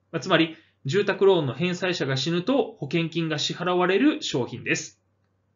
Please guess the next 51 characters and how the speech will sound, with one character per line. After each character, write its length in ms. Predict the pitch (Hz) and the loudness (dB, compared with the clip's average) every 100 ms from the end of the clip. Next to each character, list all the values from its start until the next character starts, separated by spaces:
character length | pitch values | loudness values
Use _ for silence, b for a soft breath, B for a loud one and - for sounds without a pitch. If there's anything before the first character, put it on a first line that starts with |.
| _ _ _ _ _ _ 175 | _ _ _ _ _ _ -2
た 100 | 233 | 4
だ、 320 | 202 202 - _ | 4 4 -2 _
普 160 | - 220 | -8 -8
通 240 | - 359 | 4 4
の 80 | 392 | 4
保 120 | 359 359 | 0 0
険 160 | 339 | 0
と 80 | 330 | 0
違 180 | - 294 285 | 0 0 0
う 40 | 262 | 0
の 100 | 135 | 4
が、 380 | 147 220 226 - _ _ | 6 6 2 -10 _ _
保 160 | - - | -12 2
険 220 | 349 370 | 2 4
料 260 | 294 208 143 | 2 4 4
を 80 | 131 | 2
負 80 | - | 0
担 240 | 180 175 | 0 0
す 140 | 175 | 2
る 100 | 175 | 2
契 200 | 170 190 | 4 4
約 200 | 185 175 | 4 2
者 160 | - 104 | -4 -2
と 420 | 156 196 240 - _ _ _ - | 6 6 6 -2 _ _ _ -4
保 80 | |
険 200 | 208 240 | 0 2
の 140 | 226 220 | 2 -2
対 220 | 208 220 | 0 2
象 200 | 220 208 | 2 0
と 80 | 202 | 0
な 120 | 202 | 0
る 100 | 143 | -2
被 100 | 147 | 0
保 120 | 170 | -2
険 220 | 160 175 | 0 -2
者 160 | 156 143 | -2 0
は 380 | 190 247 - - | 4 4 2 -4
住 220 | 135 190 196 | -4 -2 -2
宅 240 | 196 208 | 0 2
ロ 120 | 196 | 4
ー 20 | 147 | 2
ン 40 | |
の 80 | 107 | -4
債 200 | 143 147 | -6 -4
務 100 | 151 | -4
者 140 | 123 | -4
な 120 | 104 | -6
ん 60 | 98 | -10
で 80 | - | -12
す 100 | 123 | -2
が、 380 | 135 123 - | 0 0 -2